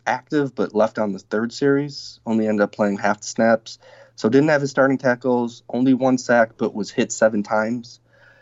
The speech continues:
The off-script script plays have been there for Watson. Probably his most impressive throw was a lateral. It was just a, a vintage Watson play. Escaped a sack, dumped it to Hyde for the first down,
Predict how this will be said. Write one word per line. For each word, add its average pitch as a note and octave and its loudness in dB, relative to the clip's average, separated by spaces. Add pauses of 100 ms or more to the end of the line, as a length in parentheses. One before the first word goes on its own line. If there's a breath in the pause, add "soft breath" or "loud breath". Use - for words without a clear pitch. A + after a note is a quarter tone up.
(220 soft breath)
The A#2+ 4
off-script E3+ -2
script - -8
plays C#3+ -4
have G2 -12
been G2+ 0
there G#2+ 0
for G2 -10
Watson. A2+ -6
Probably B2+ 0
his A#2 -4
most A#2+ -2
impressive A#2 -6 (220)
throw A2 2
was G#2 -2
a F2+ 0
lateral. F#2+ 0
It F#2+ -6
was G#2 -8
just - -4
a, F#2 0
a G2 2
vintage A2+ 0
Watson G#2 0
play. G#2 -2 (600 soft breath)
Escaped A2+ -2
a - -4
sack, G#2+ 2 (100)
dumped A2 -4
it G#2+ -4
to G2+ -10
Hyde G#2 2
for G#2+ -10
the G#2 -4
first G#2 -6
down, G2+ -4